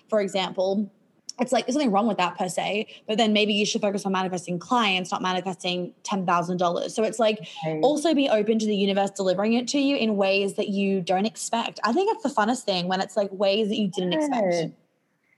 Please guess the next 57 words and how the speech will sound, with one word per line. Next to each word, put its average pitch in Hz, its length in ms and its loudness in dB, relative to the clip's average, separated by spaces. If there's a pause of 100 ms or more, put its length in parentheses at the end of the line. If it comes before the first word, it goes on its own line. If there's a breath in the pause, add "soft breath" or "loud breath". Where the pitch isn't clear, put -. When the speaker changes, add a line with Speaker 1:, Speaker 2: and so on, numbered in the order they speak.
(160)
Speaker 2:
Yeah, 269 280 2
I, 240 80 4 (100)
and 240 80 2
I'm 240 160 6
gonna 254 200 2
just, 285 180 0
like, 233 200 2
add 202 200 2
a 214 100 2
little 190 360 2
piece 208 280 -4
of 185 100 0
that. 226 320 2
And 196 40 2
I, - 20 2
I 196 220 2
Speaker 1:
Yeah. 202 60 0
Speaker 2:
think 208 160 -2
I've - 140 -10
shared 208 140 2
it 214 60 0
with 226 80 -2
you 214 80 0
guys. 196 520 0
Maybe 359 300 4
I 349 60 0
haven't. 240 340 0
No, 302 100 4
I 302 100 4
have, 196 260 2
'cause 233 100 0
I've 214 120 0
talked 220 180 0
about, 196 240 2
like, 180 180 2
my, 180 540 0
like, 180 180 0 (180)
manifesting 185 600 0
my 170 240 0 (160)
current - 340 -2
partner. 185 400 0 (300 loud breath)
But 214 100 4
I 226 60 6
had 262 180 2
a 277 140 4
Speaker 1:
Mm. 196 40 -4
Speaker 2:
real 208 220 2
hang 233 320 2
up 190 220 2
over, 190 340 2
like, 180 340 2
I 202 100 2
don't 202 120 0
really 208 180 2
do 208 140 2
dating 180 300 2
apps. 170 380 2